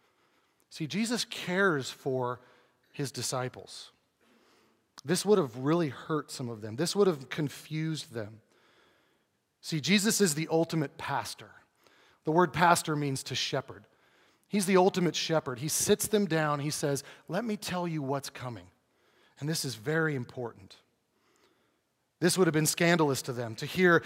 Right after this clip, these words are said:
that Jesus would be mocked, would be crucified, flogged. And I don't know if they heard the last part where it says, "Oh, and he'll raise from the dead," but they definitely heard the first part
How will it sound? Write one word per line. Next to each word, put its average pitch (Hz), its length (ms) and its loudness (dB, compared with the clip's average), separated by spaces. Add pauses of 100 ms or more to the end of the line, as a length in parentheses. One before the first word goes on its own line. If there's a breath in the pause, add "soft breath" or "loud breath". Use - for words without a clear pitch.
(160 loud breath)
that 156 140 4
Jesus 165 380 2
would 175 120 0
be 156 100 0
mocked, 156 760 2 (420 soft breath)
would 151 100 -2
be 156 80 0
crucified, 156 840 0
flogged. 160 800 -4 (760 soft breath)
And 160 120 8
I 185 60 10
don't 202 100 10
know 190 160 12
if - 80 6
they 175 200 8 (140)
heard 202 320 12
the 170 120 12
last 175 360 8
part 156 280 8
where 151 120 4
it 151 100 2
says, 160 300 4 (180 loud breath)
"Oh, 170 140 8
and 160 80 4
he'll 165 120 4
raise 156 280 6
from 147 200 -2
the 135 60 -4
dead," 143 280 2 (200 loud breath)
but 170 100 0
they 175 100 2
definitely 185 480 4
heard 170 260 0
the 143 80 -2
first - 360 -2
part 127 280 -4